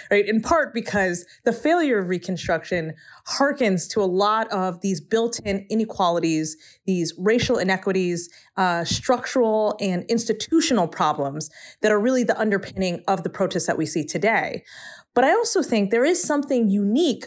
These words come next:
about the protests that are happening in this moment. And as a historian, I have to point that out. I think one particular thing that's really, really, that has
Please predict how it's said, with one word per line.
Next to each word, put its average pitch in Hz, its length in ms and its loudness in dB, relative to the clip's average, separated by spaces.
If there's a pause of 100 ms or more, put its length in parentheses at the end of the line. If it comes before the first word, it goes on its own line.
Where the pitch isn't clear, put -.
about 247 540 0
the 226 80 0
protests 190 800 0 (260)
that 208 80 2
are 220 60 4
happening 208 420 0
in 180 80 -2
this 170 160 -2
moment. 240 300 2
And 165 120 0
as 185 140 -2
a 190 60 0
historian, 254 580 0
I 175 60 0
have 311 320 -2
to 226 80 -2
point 208 260 -4
that 170 160 2
out. 151 280 -2 (320)
I - 40 0
think 226 220 2
one 302 240 2
particular 269 680 -2
thing 143 460 -4
that's 175 200 -4
really, 240 380 0
really, 175 340 0
that 180 140 -2
has 180 220 -4